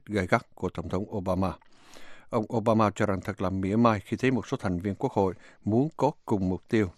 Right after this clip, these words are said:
với những thành phần cứng rắn ở Iran. Trong khi đó, Hội đồng Giáo sĩ có nhiệm vụ tuyển chọn và giám sát lãnh tụ tối cao Iran, ngày hôm nay đã chọn một nhân vật có chủ trương cứng rắn của phe bảo thủ làm tân chủ tịch. Cơ quan có tên Đại hội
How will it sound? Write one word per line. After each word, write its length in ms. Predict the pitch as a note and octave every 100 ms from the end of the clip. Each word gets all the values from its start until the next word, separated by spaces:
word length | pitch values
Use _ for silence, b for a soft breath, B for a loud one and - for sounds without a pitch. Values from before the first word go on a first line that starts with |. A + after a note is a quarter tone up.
| -
với 100 | G#2+
những 120 | G2+
thành 220 | F2+ F2 D#2
phần 220 | F2+ D#2+ -
cứng 180 | G#2
rắn 220 | G2+ F#2 C3+ - - -
ở 160 | F2+ -
Iran. 280 | F#2+ F#2 E2+ - _ _ _ _ _ _ _ B B B B B B B B B
Trong 120 | A#2+
khi 120 | -
đó, 120 | A2+ C#3
Hội 180 | B2+
đồng 220 | G2+ F#2+ F#2+
Giáo 120 | C3+
sĩ 220 | - G2
có 120 | G#2 C3+
nhiệm 100 | G2+
vụ 100 | F2+ -
tuyển 200 | G2 A#2
chọn 280 | G#2 F2 F2+
và 80 |
giám 200 | F#2 G#2+
sát 220 | A#2+ D3+ G#2+
lãnh 160 | F#2+
tụ 160 | G2+ E2+
tối 200 | A2+ A#2+
cao 180 | A2+ F#2
Iran, 320 | G#2 G#2 F#2+ - B B B A2
ngày 140 | G2+
hôm 200 | A#2 A#2
nay 160 | A2 G#2
đã 80 | G2+
chọn 280 | G#2+ F#2 F#2
một 180 | F#2 A2
nhân 120 | G#2+
vật 160 | G2+ -
có 100 | C#3
chủ 160 | - -
trương 180 | A2
cứng 240 | G#2 A#2+ B2
rắn 200 | A2 C#3+
của 140 | G2+
phe 200 | - G#2+
bảo 160 | F#2 F2+
thủ 280 | F2+ F2 F#2+ G2
làm 240 | F2+ E2 -
tân 200 | G#2 F2
chủ 160 | - E2
tịch. 180 | E2+ - - B B B B B B B
Cơ 140 | A#2
quan 260 | G#2 A2 G2
có 120 | B2
tên 280 | A2+ G#2+ F#2
Đại 120 | F2+
hội 160 | F2+